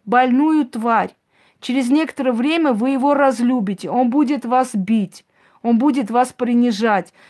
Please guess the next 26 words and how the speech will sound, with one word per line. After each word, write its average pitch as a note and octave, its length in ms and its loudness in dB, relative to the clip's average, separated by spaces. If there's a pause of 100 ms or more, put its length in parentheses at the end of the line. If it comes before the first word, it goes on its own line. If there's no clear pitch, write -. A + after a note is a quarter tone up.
Я C4+ 180 4
говорю D4+ 400 2
вам D4 240 0
правду. C4 520 2
Я A#3 140 0
не C4 120 0
говорю C#4+ 320 0
вам C4+ 200 0
то, F#4 380 0 (240)
что - 260 -2
говорят C#4 460 2
все, E4+ 340 -4
чтобы B3 280 -2
на B3 160 2
вас C4 240 2
дурах C4 400 0
заработать. A3 800 -4 (800)
Когда C4+ 320 2
вы F#4 160 2
пишете D#4+ 480 0
"приворот", D4+ 760 0 (180)
у A#3+ 60 -6
вас C#4 200 0
выходит C#4 500 -4
тысячи E4 460 -6
сайтов. A3+ 560 -4